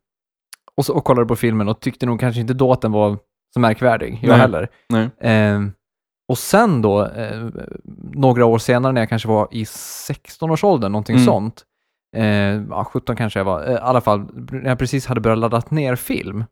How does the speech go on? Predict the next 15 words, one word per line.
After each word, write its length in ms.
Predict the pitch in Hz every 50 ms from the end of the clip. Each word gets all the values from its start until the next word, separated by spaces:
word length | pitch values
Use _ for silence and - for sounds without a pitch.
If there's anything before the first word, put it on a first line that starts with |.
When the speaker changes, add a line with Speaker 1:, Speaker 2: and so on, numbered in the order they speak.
| _ _ _ _ _ _ _ _ _ _ _ _ - _ _ _ _ _ _ _ -
Speaker 1:
eh, 320 | 113 110 104 101 101 101
då, 200 | 107 123 139 147
då 140 | - 160 151
låg 320 | 147 151 160 196 196 165
den 120 | 143 135 120
här 120 | 120 113
filmen, 460 | - - 120 110 107 107 107 107 104
som 140 | 104 - 120
jag 60 | 113
inte 140 | 110 110 -
ens 280 | 113 110 104 - - - _
kom 180 | - 135 120
ihåg 220 | 120 113 113 113 104
vad 80 | 113
den 60 | 107